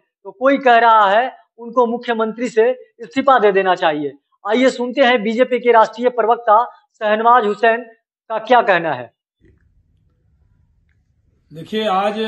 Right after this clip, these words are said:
Speaker 2: बहुत खुशी का दिन है कि गुजरात की जनता ने भारतीय जनता पार्टी को एक सौ संतावन सीट से ज्यादा देकर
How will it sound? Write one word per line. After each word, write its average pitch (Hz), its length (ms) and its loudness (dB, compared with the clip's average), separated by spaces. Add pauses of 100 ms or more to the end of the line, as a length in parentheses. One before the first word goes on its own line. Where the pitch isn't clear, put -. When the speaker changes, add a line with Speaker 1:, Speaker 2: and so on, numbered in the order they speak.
Speaker 2:
बहुत 185 320 -10
खुशी 214 400 -12
का 196 140 -6
दिन 160 240 -12
है 107 220 -18 (1300)
कि 190 400 -6
गुजरात 160 640 -8
की 214 120 -10
जनता 175 420 -6
ने - 180 -10 (1400)
भारतीय 135 480 -14
जनता 185 360 -8
पार्टी 180 340 -6
को 196 80 -6
एक 190 140 -8
सौ 185 160 -12
संतावन 180 680 -8
सीट 185 280 -10
से 170 240 -16
ज्यादा 160 380 -10
देकर 170 500 -12